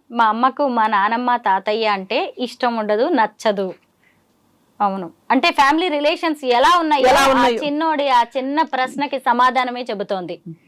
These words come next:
Speaker 2: ఇప్పుడు దీన్ని ఇక్కడ మనం రిలేట్ చేసుకుంటే, అత్తమామ లేకపోతే జీవితం బాగుంటది. అత్తమామకి ఎందుకు సేవ చేయాలి అవసరమైతే?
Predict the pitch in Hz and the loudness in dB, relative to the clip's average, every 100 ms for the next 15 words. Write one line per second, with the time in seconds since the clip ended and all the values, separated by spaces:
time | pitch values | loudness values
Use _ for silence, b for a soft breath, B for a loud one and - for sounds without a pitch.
0 | - 165 180 233 285 208 - 165 226 247 | -16 -6 -2 0 -2 -4 -8 0 2 2
1 | 220 196 185 180 175 170 196 262 269 202 | -2 0 2 2 0 2 2 2 0 0
2 | 170 - 156 147 185 247 b b b - | -2 -2 -8 -2 -4 -4 b b b -4
3 | 262 277 269 254 240 226 226 247 220 208 | 0 2 2 2 2 2 0 -6 -4 -4
4 | 226 220 165 165 156 151 147 160 _ - | -4 0 0 0 -4 -6 -6 -8 _ -2
5 | 196 254 247 233 202 202 196 196 185 180 | 2 2 0 -2 -4 -4 0 0 2 0
6 | 170 156 160 170 _ _ _ _ 170 175 | -2 -2 -6 -10 _ _ _ _ 0 2
7 | 185 180 165 165 160 | 0 -4 -4 -4 -4